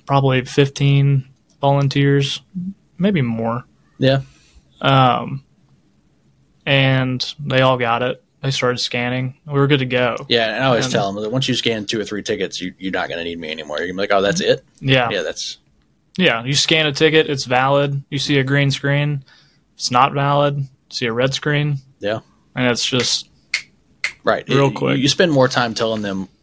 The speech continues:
Speaker 2: you know, who to talk to if they have a problem more than you do showing them how to do something.
Speaker 1: Right.
Speaker 2: Like, if it is a red ticket, you know, usually they have a,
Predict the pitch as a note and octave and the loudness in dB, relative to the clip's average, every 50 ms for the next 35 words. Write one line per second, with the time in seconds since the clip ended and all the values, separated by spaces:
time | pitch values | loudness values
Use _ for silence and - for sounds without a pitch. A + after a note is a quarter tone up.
0 | _ _ _ _ _ A2+ A2+ G#2+ G2 F2+ F2+ F2+ - _ _ _ _ _ _ _ | _ _ _ _ _ -8 -6 -4 -4 -4 -4 -6 -10 _ _ _ _ _ _ _
1 | _ - - - - _ _ _ _ _ _ _ _ _ _ - - C#3+ C#3 B2 | _ -20 -20 -20 -20 _ _ _ _ _ _ _ _ _ _ 0 4 4 4 4
2 | A#2 - B2+ A#2 G#2 - - A#2 G#2+ G2+ - A2 G#2 G#2 G#2+ F#2 F2 - - G#2 | 4 2 0 0 0 0 -2 -2 -2 -2 0 -2 -2 -2 -2 -4 -4 -2 2 2
3 | A2+ A#2 G2+ F#2+ F2+ F2+ F#2 F#2+ F#2+ F2 F#2 F#2 F#2 F2 F2 F2 F2 - F#2 F2 | 2 2 2 -2 -4 -4 -4 -6 -6 -6 -6 -8 -8 -6 -6 -6 -4 -4 -4 -4
4 | E2 D#2+ D#2+ - - - - - E2 E2 - - - - - - _ _ _ _ | -6 -6 -6 -4 -4 -4 -4 -6 -8 -10 -10 -10 -14 -18 -20 -20 _ _ _ _
5 | - C3+ A#2+ A#2+ A#2 A#2 A#2+ C3 A2+ B2 C3+ C#3 C3+ C#3 C3 A#2+ A#2 G#2+ A2 G2+ | -10 -4 0 0 2 2 2 0 -2 0 0 2 2 4 2 2 2 0 0 -2
6 | F#2 - - G2 F2+ G2 D#2 F#2+ G#2 G2 G#2 G#2+ - A2 G#2+ G2 G2+ F#2+ G#2+ G2 | -4 -4 -6 -6 -6 -8 -8 -8 -8 -6 -6 -4 -4 -4 -4 -4 -4 -4 -4 -4
7 | F#2+ F2+ E2+ - | -4 -8 -8 -10